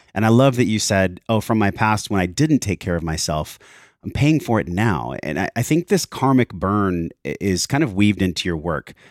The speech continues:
There's a lot of karma in your work. And I think about strategic quitting, people that feel shame around, "Oh, I don't wanna quit." One of the coolest things in your book, one of the things that I have bookmarked here is wasted time.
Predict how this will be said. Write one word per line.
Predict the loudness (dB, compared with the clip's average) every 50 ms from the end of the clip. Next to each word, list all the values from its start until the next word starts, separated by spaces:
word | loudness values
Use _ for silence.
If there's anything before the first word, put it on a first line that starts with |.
| _
There's | -4 -2 2
a | 2
lot | 2 2
of | 2 0 -4
karma | -4 0 2 2 4 2 2
in | 0 0
your | -2 -2 -4
work. | -4 -6 -8 -8 -6
And | -4 -4
I | -2
think | -2 -2 -2 -2
about | 0 0 0 0 0
strategic | -2 -6 -8 -4 -2 -2 -2 0 -2 -6 -6
quitting, | -4 0 2 2 4 2 2 -2 -2 -6 -10 -16 -20 -20 _ _ 0
people | 2 2 2 2 2 2
that | 2 0 0
feel | -2 -6 0 2 2 4 4
shame | 2 0 -2 -2 0 2 2 2 2 2 0 -2 -2
around, | -4 -2 -2 -2 -2 -2 -2 -4 -6 -6 _
"Oh, | -2 0 0 0
I | 0 0
don't | -2 -4 -4 -2
wanna | -2 -2 -2 -4
quit." | -2 0 0 0 0 -2 -4 -8 -12 _ _ _ _ _
One | 4 4 6 6
of | 4
the | 2
coolest | -2 -4 -2 2 2 4 6 4 4 2 2 2
things | 2 2 4 4
in | 4 2
your | 2 2
book, | 2 0 0 -2 -4 -10 -20 -16 _
one | -2 0 2
of | 4 4
the | 4
things | 4 2 2 2 2
that | 2 0
I | 0 2
have | 0 0 -2 -2 -2
bookmarked | -2 0 0 0 0 -2 -2 -2 -2 -4 -4
here | 0 2 2 2
is | 2 0 0 -2 -2 -6
wasted | -6 0 2 2 2 2 0 -2 -6 -6 -8 -10
time. | -8 -4 -2 0 0 0 -2 -6 -10 -16